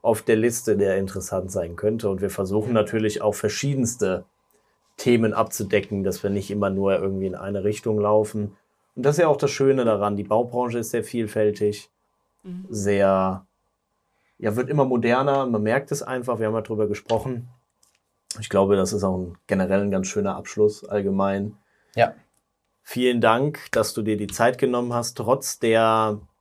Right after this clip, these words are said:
Speaker 1: Hitze.
Speaker 3: Stichwort Durchhaltevermögen, ne? Also die
Speaker 1: Ja.
Speaker 3: braucht man ja
Speaker 2: Richtig,
Speaker 3: dann auch.
Speaker 2: Durchhaltevermögen,
Speaker 3: Ja,
Speaker 2: ja.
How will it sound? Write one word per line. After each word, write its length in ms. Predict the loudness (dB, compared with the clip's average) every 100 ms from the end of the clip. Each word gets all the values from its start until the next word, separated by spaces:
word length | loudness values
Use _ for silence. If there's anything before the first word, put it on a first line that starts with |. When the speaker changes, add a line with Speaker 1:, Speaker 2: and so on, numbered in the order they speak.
| _
Speaker 1:
Hitze. 680 | -2 0 2 6 6 6 0
Speaker 3:
Stichwort 560 | -8 -4 -2 -2 -4 0
Durchhaltevermögen, 880 | 0 2 0 0 -4 -6 -6 -8 -4
ne? 140 | 0
Also 160 | 0 -2
die 100 | -4
Speaker 1:
Ja. 100 | 2
Speaker 3:
braucht 180 | 4 4
man 120 | 4
ja 60 | 4
Speaker 2:
Richtig, 160 | 4
Speaker 3:
dann 40 | 2
auch. 80 | 4
Speaker 2:
Durchhaltevermögen, 880 | 4 2 -2 -2 -4 -4 -2 -2 -4 -6 -4
Speaker 3:
Ja, 120 | -2
Speaker 2:
ja. 240 | 0 0